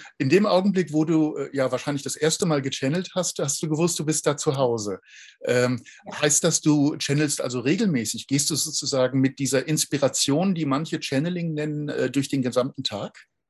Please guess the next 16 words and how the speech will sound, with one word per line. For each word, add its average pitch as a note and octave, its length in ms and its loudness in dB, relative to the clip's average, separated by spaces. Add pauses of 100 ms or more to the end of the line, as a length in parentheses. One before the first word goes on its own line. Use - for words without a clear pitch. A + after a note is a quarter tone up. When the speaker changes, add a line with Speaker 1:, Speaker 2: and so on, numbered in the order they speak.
(1600)
Speaker 2:
Ich, G#3+ 320 -2 (140)
ich - 160 -16
glaube, G3 280 4
ich F3+ 140 -2
kann D3 240 -4
nicht C#4 180 4
anders. F#4+ 380 0
Ja, E3 220 6
von A#3+ 180 2
dem B3+ 180 8
her C#4+ 140 6
würde B3+ 220 4
ich - 160 -6
mal A#3+ 120 0
sagen, A3 420 0
ja. F#3 200 0